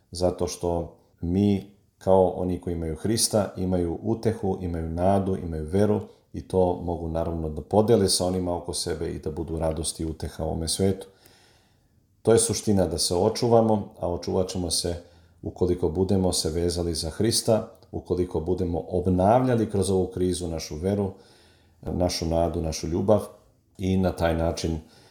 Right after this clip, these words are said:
preobražavali svoj duhovni život i, e, sticali blagodat koja nam je potrebna da se formiramo po onom obrazu i liku koji nam je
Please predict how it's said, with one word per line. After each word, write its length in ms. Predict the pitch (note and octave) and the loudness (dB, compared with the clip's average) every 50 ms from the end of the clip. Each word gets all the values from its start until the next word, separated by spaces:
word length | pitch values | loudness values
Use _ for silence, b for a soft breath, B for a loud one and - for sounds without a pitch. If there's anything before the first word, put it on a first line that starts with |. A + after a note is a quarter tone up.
| b b b b | b b b b
preobražavali 720 | - F#2+ F2+ F2+ F2 F2+ E2+ - F#2 F2 F2+ F2+ F2 F2 | 4 4 4 4 4 0 0 2 4 4 4 4 4 2
svoj 200 | - - - F2 | 0 0 0 -2
duhovni 360 | E2 F#2 E2+ - F#2 E2+ D#2+ | -2 -2 -4 -4 -4 -4 -4
život 400 | D#2 D2+ F#2 G#2 A2+ A#2 A#2 - - - - b b b b b b b b b b - | -4 -2 0 4 4 4 4 2 -4 -10 -14 b b b b b b b b b b -6
i, 380 | F2+ F2+ F2+ F2 F2 F2+ F2+ - - | -4 -2 0 0 0 -2 -4 -6 -6
e, 140 | F2 E2+ E2 | -4 -4 -2
sticali 500 | - - G2 F#2 - - G2 F2 F2 E2 | -2 0 0 0 2 2 2 2 0 0
blagodat 540 | D#2+ F2 F2 E2+ E2+ F2+ E2 E2+ D#2+ - | 0 0 0 2 0 0 -2 -2 -4 -4
koja 200 | - - F2+ E2+ | -6 -6 -4 -4
nam 100 | E2 D#2+ | -4 -4
je 140 | D#2+ D#2+ - | -4 -4 -4
potrebna 520 | - F2 D#2+ - - E2 D#2+ E2 D#2+ D#2+ D#2+ - b b b b b b b b b | -2 -2 -2 -2 -4 -4 -4 -2 -4 -4 -6 -8 b b b b b b b b b
da 140 | F2 E2 D#2+ | -2 0 0
se 280 | - - - E2 D#2 - - - | 2 2 2 0 -2 -4 -6 -2
formiramo 720 | - F2+ F#2 F#2 F#2 F2 E2+ E2+ D#2+ D#2+ D#2+ D#2+ D2 - - _ _ _ _ _ _ _ | 2 4 4 4 4 2 2 2 0 0 -2 -4 -4 -8 -12 _ _ _ _ _ _ _
po 80 | - E2+ | -4 -2
onom 440 | E2+ E2+ E2 E2+ E2 D#2+ D#2+ D2+ - - _ _ _ _ - - _ | -2 -2 -2 -2 -2 -4 -4 -6 -10 -14 _ _ _ _ -20 -12 _
obrazu 420 | - F2+ F#2 F#2 G2+ G2 F2 F#2 F2 | 0 2 4 4 4 4 4 2 0
i 60 | E2 | -2
liku 380 | E2 F2 F2+ F2 - - F2+ D#2+ | 0 0 -2 -2 -2 -4 -6 -6
koji 220 | - F2+ E2 E2 | -4 -6 -6 -4
nam 220 | E2 D#2+ D#2+ D#2+ | -4 -4 -4 -4
je 260 | D#2+ D#2+ D#2 D#2 - | -4 -6 -6 -8 -10